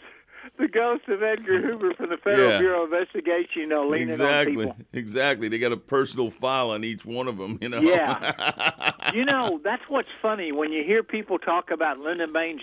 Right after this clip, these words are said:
Speaker 1: Johnson.
Speaker 2: Yep.
Speaker 1: How, how strong a negotiator, how focused that he was.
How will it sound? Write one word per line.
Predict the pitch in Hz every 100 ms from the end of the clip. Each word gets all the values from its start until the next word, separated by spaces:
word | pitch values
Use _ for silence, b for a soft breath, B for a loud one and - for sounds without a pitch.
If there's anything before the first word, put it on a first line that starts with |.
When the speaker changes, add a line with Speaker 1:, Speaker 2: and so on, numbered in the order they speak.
| 113
Speaker 1:
Johnson. | 139 160 170 190 180 -
Speaker 2:
Yep. | 101 117 139 -
Speaker 1:
How, | 160 151 131
how | - 160 143 - -
strong | - 180 185 175
a |
negotiator, | 147 139 147 165 - 165 160 151
how | 147 143 117 - -
focused | 180 185 180 -
that | 170 156
he | 156
was. | 156 156 170 175